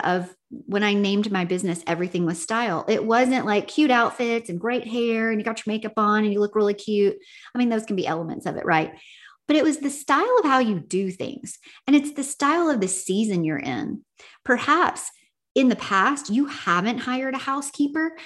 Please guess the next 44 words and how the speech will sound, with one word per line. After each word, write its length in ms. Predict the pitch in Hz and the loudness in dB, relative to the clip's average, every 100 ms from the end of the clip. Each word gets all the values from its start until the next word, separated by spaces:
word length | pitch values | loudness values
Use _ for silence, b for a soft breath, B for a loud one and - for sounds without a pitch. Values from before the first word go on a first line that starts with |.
| B | B
because 480 | - 247 - 254 240 | 0 0 2 0 2
you 140 | 233 240 | 0 0
had 340 | - 233 202 | 0 -2 0
less 340 | 185 208 214 - | 0 0 -2 -6
kids 520 | - 359 - - - B B _ | -2 -2 -2 -6 -14 B B _
or 520 | 262 254 247 240 233 | 4 6 4 4 2
you 400 | 220 214 240 262 | -2 0 0 0
were, 580 | 254 220 196 190 220 247 b b _ _ | 0 -2 0 -2 -4 -6 b b _ _
uh, 380 | 208 202 180 - | 2 4 4 0
single 800 | - - 269 427 214 - - - _ _ _ | -6 2 4 6 4 2 -6 -20 _ _ _
and 520 | - 233 233 220 208 208 | -2 0 2 2 0 -2
you 540 | 202 233 247 254 240 - | -4 0 2 2 0 -6
were 260 | 202 233 233 | 0 2 4
not, 460 | 233 233 240 - - _ | 4 2 0 -4 -10 _
you 160 | 226 | -2
know, 100 | 240 | 0
you 180 | 226 220 | 0 -2
weren't, 280 | 226 233 220 | 0 0 0
you 120 | 220 | -2
didn't 220 | 226 226 | 2 0
have 100 | 233 | 0
a 60 | 226 | -2
roommate, 500 | 226 240 339 294 180 | 0 2 4 2 0
or 80 | 185 | -2
you 200 | 190 202 | -2 -4
didn't, 280 | 220 214 233 | -4 -4 -4
or 140 | - | -2
maybe 180 | 214 226 | 0 0
you 120 | 226 | -2
did 180 | 185 330 | 0 2
have 140 | 262 | 2
a 40 | 190 | 2
roommate 300 | 180 185 214 | 0 -2 -2
and 80 | |
that 160 | 202 190 | 0 0
roommate 380 | 202 311 349 - | 2 2 2 -2
was 160 | 175 | -4
the 60 | 180 | -6
person 300 | - 180 160 | -8 -4 -2
who 120 | 175 | 0
was 120 | 175 | 0
doing 300 | 165 165 151 | 0 2 2
the 80 | 151 | 2
cleaning. 440 | 147 160 147 143 | -2 -2 0 -2